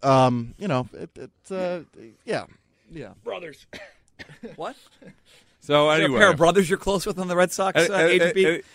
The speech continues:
Speaker 2: That was
Speaker 3: no.
Speaker 2: my only two cents. I thought Evan did a great job
Speaker 3: He
Speaker 2: today of
Speaker 3: did.
Speaker 2: straddling a line between explaining
Speaker 1: I mean, a winter
Speaker 2: why Nevis
Speaker 1: weekend, I had a, you know,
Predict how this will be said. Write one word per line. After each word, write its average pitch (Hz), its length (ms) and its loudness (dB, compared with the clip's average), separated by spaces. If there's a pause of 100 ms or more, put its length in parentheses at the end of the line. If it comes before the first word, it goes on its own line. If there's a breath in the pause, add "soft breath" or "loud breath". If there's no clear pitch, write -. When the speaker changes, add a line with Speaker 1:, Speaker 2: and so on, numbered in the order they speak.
Speaker 2:
That - 100 6
was 277 60 6
Speaker 3:
no. 220 40 2
Speaker 2:
my 247 80 4
only 214 140 4
two 185 120 0
cents. 139 240 0
I 156 80 6
thought 170 140 4
Evan 175 220 2
did 151 100 2
a 135 80 4
great 151 300 2
job 160 260 2
Speaker 3:
He 202 60 -6
Speaker 2:
today 269 180 6
of 247 80 6
Speaker 3:
did. 175 60 -4
Speaker 2:
straddling 147 360 4
a 139 60 2
line 127 240 4
between 127 280 -2
explaining 147 540 2
Speaker 1:
I - 60 -18
mean, - 120 -16
a 226 40 -12
winter 208 220 -12
Speaker 2:
why 180 140 4
Nevis 185 260 2
Speaker 1:
weekend, 175 120 -12
I 165 60 -14
had 175 200 -14
a, 165 180 -12
you 165 60 -20
know, 127 120 -18